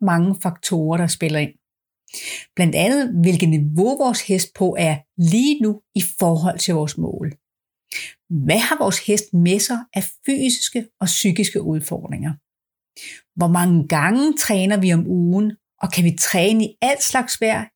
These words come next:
eller er vi tvunget til at holde pauser? Hvor mange fridage vores hest skal have fra øvelsen for fysisk ikke at blive overanstrengt, og for psykisk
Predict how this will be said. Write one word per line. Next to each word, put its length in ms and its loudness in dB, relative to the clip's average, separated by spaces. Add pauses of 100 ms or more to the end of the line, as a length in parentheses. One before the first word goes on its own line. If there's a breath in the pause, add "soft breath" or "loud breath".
eller 140 2
er 40 2
vi 180 0
tvunget 440 2
til 120 -2
at 60 0
holde 160 0
pauser? 520 -6 (1300 loud breath)
Hvor 100 0
mange 240 4
fridage 640 2
vores 220 0
hest 200 2
skal 160 -4
have 180 0 (120)
fra 160 -4
øvelsen 480 0
for 360 -2 (340)
fysisk 400 0 (300)
ikke 220 2
at 60 0
blive 220 -2
overanstrengt, 720 0 (160)
og 100 0
for 420 -2
psykisk 560 0